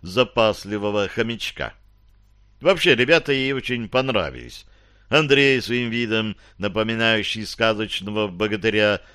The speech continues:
был мало того, что самым рассудительным, но и еще являлся душой компании. Айка был бесшабашным раздолбаем,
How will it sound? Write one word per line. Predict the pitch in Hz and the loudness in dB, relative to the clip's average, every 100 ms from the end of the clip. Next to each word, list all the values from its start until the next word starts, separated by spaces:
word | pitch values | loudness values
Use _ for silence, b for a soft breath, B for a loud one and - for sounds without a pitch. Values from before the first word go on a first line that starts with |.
| b | b
был | - 123 113 | 0 2 2
мало | 120 117 110 | 0 2 2
того, | 113 110 | 0 -2
что | - 107 | -2 -6
самым | - 110 107 104 | -2 0 0 -2
рассудительным, | 104 101 - 104 104 147 135 110 101 82 - _ _ _ _ | -2 -4 -8 -8 -6 -6 -4 -6 -4 -6 -10 _ _ _ _
но | 87 147 | 0 0
и | 170 | 0
еще | 131 110 - 147 | -2 -4 -4 -2
являлся | 147 107 98 131 147 - 110 | 0 0 2 2 2 -2 -6
душой | 98 - 127 131 - b b | -6 -4 -2 -2 -4 b b
компании. | 104 90 107 113 104 73 50 _ _ _ _ _ - | -6 -2 2 2 2 -4 -14 _ _ _ _ _ 2
Айка | 143 139 123 117 101 b b b | 6 6 4 -2 -4 b b b
был | 196 196 156 | 0 2 2
бесшабашным | 127 - - 123 120 107 101 110 | 0 -2 0 2 4 2 0 0
раздолбаем, | 113 98 98 131 147 165 160 143 | 0 0 0 0 2 2 2 -2